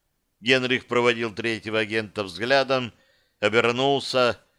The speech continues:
попытался на глаз прикинуть, сколько весит тело Стормера, и, придя к неутешительным выводам, заворчал:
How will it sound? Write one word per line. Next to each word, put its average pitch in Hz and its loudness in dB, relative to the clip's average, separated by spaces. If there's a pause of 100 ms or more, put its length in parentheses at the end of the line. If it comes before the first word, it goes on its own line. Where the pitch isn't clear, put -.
(120)
попытался 139 2
на 127 0
глаз 147 0
прикинуть, 139 -4
сколько 120 -4
весит 110 -6
тело 95 -4
Стормера, 147 0 (540)
и, 107 -4
придя 147 2
к 180 -14
неутешительным 110 -4
выводам, 147 -2 (220)
заворчал: 101 0